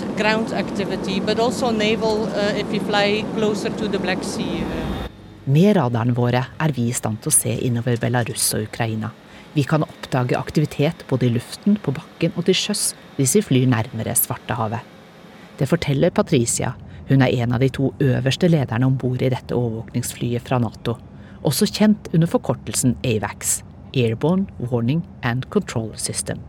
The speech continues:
Speaker 2: nato har fjorten slike fly, og har du sett et, så glemmer du det ikke. På taket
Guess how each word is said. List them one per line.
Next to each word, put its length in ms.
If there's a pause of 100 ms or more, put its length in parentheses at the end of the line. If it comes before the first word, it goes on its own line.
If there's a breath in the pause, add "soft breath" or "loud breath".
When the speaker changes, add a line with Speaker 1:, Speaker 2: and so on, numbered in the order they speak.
(760 loud breath)
Speaker 2:
nato 480
har 160
fjorten 640
slike 320
fly, 220 (420)
og 160
har 80
du 100
sett 300
et, 200 (120)
så 180
glemmer 380
du 80
det 160
ikke. 160 (720 loud breath)
På 100
taket 400